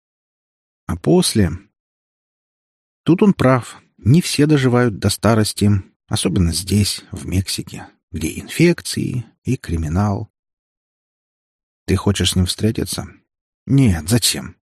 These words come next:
Мы будем общаться в сети. Вот мои контакты. Пусть он выходит на меня сам. Но если он начнет двойную игру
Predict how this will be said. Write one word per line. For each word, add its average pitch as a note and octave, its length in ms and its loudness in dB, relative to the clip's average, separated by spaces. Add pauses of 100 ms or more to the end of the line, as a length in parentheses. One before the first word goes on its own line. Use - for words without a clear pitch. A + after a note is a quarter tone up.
Мы D#3 120 4
будем D#3+ 260 4
общаться A#2+ 400 -2
в - 60 -4
сети. - 360 -6 (340)
Вот B2 160 2
мои G2 160 4
контакты. - 540 -6 (420)
Пусть - 260 2
он G#2+ 100 6
выходит A2 400 2
на F#2 40 2
меня F#2 200 2
сам. - 320 -10 (1000)
Но G#2 220 4
если B2+ 240 2
он A#2+ 100 4
начнет A#2+ 380 0
двойную A2+ 480 2
игру D3 340 4